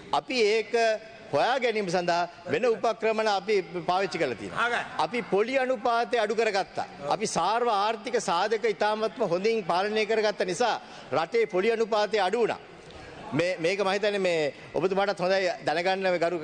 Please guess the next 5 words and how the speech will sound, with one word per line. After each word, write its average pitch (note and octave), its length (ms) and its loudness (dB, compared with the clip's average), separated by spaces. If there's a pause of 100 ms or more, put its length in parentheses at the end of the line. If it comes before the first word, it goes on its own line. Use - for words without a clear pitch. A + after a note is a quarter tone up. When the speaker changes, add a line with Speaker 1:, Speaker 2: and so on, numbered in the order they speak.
(320)
Speaker 1:
විපක්ෂ E3 340 0
නායකතුමා. F#3+ 440 0 (720)
රටේ C4 340 2
පොලි F3+ 280 0
අනුපාතය A3 460 2